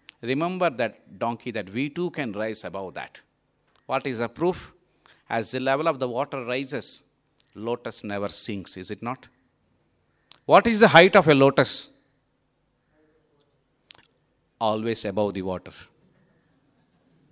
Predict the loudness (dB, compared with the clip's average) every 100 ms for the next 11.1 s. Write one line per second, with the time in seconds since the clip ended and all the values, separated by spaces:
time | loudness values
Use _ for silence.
0 | _ _ _ _ -20 2 10 10 10 8
1 | 10 10 10 6 8 6 6 4 6 6
2 | 6 4 2 4 4 2 -4 -10 _ _
3 | _ _ _ -20 -12 0 4 4 4 0
4 | -8 -8 -10 -12 -16 -16 _ _ _ _
5 | _ _ _ _ 4 6 8 6 4 4
6 | 8 8 8 0 -6 _ _ _ _ -20
7 | _ 6 8 10 8 8 6 6 6 8
8 | 6 6 6 4 4 -2 0 0 0 -6
9 | -4 -2 -2 -2 -4 -4 -6 -4 -4 -4
10 | -10 -20 _ -14 -14 -8 -8 -6 -10 -12
11 | -16